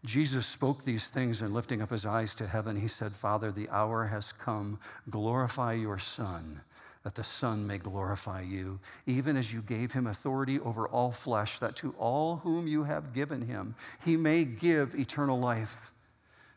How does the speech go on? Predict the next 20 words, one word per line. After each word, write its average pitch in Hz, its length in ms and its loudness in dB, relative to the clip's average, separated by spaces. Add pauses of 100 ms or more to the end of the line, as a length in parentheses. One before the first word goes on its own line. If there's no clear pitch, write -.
(100)
This 139 420 2
is 143 160 2
eternal 143 400 4
life, 139 260 4
that 127 120 -4
they 135 120 4
may 131 200 4
know 131 340 4
you, 123 380 2
the 123 160 -2
only 156 400 4
true 151 300 2
God, 127 400 4
and 123 140 2
Jesus 147 440 0
Christ 151 340 2
whom 131 160 2
you 135 140 4
have 127 160 4
sent. 127 440 0